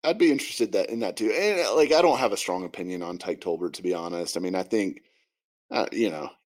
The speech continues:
he's a career wide receivers coach. Um, you know, he's had some good ones. He's had some <laughs> bad ones over the years. Um,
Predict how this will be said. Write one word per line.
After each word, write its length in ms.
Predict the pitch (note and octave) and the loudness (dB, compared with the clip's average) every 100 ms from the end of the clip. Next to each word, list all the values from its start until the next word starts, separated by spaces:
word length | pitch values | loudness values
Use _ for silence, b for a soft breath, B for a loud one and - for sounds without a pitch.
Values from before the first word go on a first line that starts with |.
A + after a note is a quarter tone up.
| _ | _
he's 260 | B2 D3 C#3 | 2 4 6
a 80 | C3+ | 4
career 840 | - A2 A2 A#2 A#2 A2+ A2 G#2+ | 4 4 6 6 6 6 4 0
wide 340 | E2 F#2+ G2 | -2 0 0
receivers 420 | F#2 B2 C#3 D3 | 0 -4 -2 -2
coach. 560 | - D#3 D3+ D3 - A2 | 4 6 6 4 -2 -4
Um, 840 | B2 A2+ G2+ F2+ D#2 D#2 D#2 D2 - _ _ _ _ - | 0 2 2 -2 -4 -8 -12 -14 -18 _ _ _ _ -10
you 200 | A2 F2 | -6 -4
know, 120 | E2+ | -6
he's 200 | F#2+ F2+ | -6 -4
had 240 | - F#2+ - | 0 -2 -2
some 160 | E2+ | -2
good 160 | G#2+ B2 | 2 4
ones. 320 | C#3 C#3+ C3+ | 4 2 0
He's 160 | A2 F2+ | 0 0
had 220 | E2 - | -2 -4
some 180 | D#2+ G2 | -8 -10
<laughs> 80 | - | -6
bad 300 | F2+ C3 C3+ | -2 2 2
ones 420 | B2+ C3 B2+ B2 | 2 2 2 4
over 220 | B2 A#2 A#2+ | 4 4 0
the 100 | A2+ | 2
years. 640 | A#2 A#2 A2+ A2 G#2+ - | 4 6 6 4 0 -2
Um, 680 | D2 F#2 F2 E2 D2 D2 | 0 0 0 -2 -6 -10